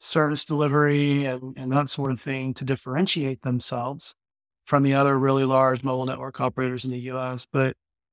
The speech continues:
it is interesting, something to definitely keep tabs on. But let's go to your first topic. And you want to talk about China Mobile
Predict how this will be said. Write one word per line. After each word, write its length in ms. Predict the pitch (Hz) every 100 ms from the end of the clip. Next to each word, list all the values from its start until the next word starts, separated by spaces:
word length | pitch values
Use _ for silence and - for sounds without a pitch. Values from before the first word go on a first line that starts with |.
| _ _ _ -
it 140 | 160
is 140 | 170
interesting, 480 | 165 160 160 - 160
something 320 | - 147 160
to 100 | 143
definitely 380 | 123 139 - 135
keep 200 | - 135
tabs 360 | - 143 139 131
on. 340 | 135 131 131 -
But 140 | 143
let's 200 | 143 190
go 140 | - 202
to 60 |
your 120 | 175 180
first 280 | 156 147
topic. 360 | - 135 147 135
And 120 | 143
you 60 | 160
want 120 | 170
to 40 | -
talk 120 | 143
about 340 | 135 131 131 127 _ _ _
China 260 | - 165 165
Mobile 640 | 143 185 180 139 143 156